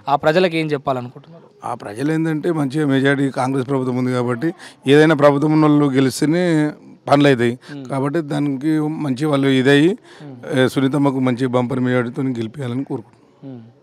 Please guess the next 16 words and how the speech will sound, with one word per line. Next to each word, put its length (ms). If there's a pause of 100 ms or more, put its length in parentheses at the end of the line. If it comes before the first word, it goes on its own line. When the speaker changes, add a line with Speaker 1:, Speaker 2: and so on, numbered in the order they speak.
(240)
Speaker 1:
మీరు 100
కార్యకర్తనా 640
లేకపోతే 260
సామాన్య 400
ప్రజలనా 480
మీరు? 200 (600)
Speaker 2:
మేమంటే 360
ఇక 80
ఇప్పు-, 440
ఇప్పుడైతే 320
కాంగ్రెస్లోనే 680
ఉన్నాం 300
మేమైతే. 360
Speaker 1:
మ్మ్. 220
దీనికన్నా 340
ముందు? 360